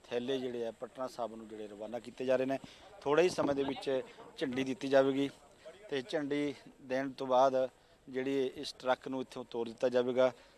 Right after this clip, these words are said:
ਤੇ, ਅ, ਜਿਹੜੀ ਵੀ ਸੰਗਤ ਸਾਡੀ ਇਸ ਖਬਰ ਨੂੰ ਦੇਖ ਰਹੀ ਹੈ, ਉਹ, ਉਹਨਾਂ ਨੂੰ ਅਸੀਂ ਵੀ ਬੇਨਤੀ ਕਰਦੇ ਹਾਂ ਕਿ ਕੋਈ ਵੀ ਬੰਦਾ ਆਪਣੇ ਦਸਾਂ ਨਹੁੰ ਦੀ ਕਮ-, ਕਮਾਈ ਦੇ ਵਿੱਚੋਂ ਕੋਈ ਵੀ ਦਸੌਂਦ ਜਿਹੜਾ ਕੱਢਣਾ ਚਾਹੁੰਦਾ ਹੋਵੇ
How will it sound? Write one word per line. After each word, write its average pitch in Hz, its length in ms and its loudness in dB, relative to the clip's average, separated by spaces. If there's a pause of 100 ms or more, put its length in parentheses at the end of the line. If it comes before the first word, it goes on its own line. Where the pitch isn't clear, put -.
(140)
ਤੇ, 139 260 6 (680)
ਅ, 123 220 -4
ਜਿਹੜੀ 135 280 -2
ਵੀ 175 80 -2
ਸੰਗਤ 127 340 -2
ਸਾਡੀ 123 260 -2
ਇਸ - 160 -8
ਖਬਰ 120 240 -4
ਨੂੰ 120 120 -8
ਦੇਖ 113 200 -6
ਰਹੀ 123 200 -2
ਹੈ, 123 120 0 (540)
ਉਹ, 143 240 2
ਉਹਨਾਂ 139 180 -2
ਨੂੰ 147 140 0
ਅਸੀਂ 139 180 -8
ਵੀ 143 100 -4
ਬੇਨਤੀ 135 360 -2
ਕਰਦੇ 131 260 0
ਹਾਂ 139 100 0
ਕਿ 139 140 -8
ਕੋਈ 143 280 -4
ਵੀ 156 160 -2
ਬੰਦਾ 127 300 2
ਆਪਣੇ 127 260 -2
ਦਸਾਂ 127 260 -4
ਨਹੁੰ 123 200 -6
ਦੀ 123 80 -6
ਕਮ-, 120 360 -10
ਕਮਾਈ 117 300 -2
ਦੇ 120 100 -6
ਵਿੱਚੋਂ 113 360 -14 (460)
ਕੋਈ 143 160 4
ਵੀ 147 120 2
ਦਸੌਂਦ 135 440 2
ਜਿਹੜਾ 127 260 6
ਕੱਢਣਾ 123 340 0
ਚਾਹੁੰਦਾ 123 320 0
ਹੋਵੇ 113 300 -4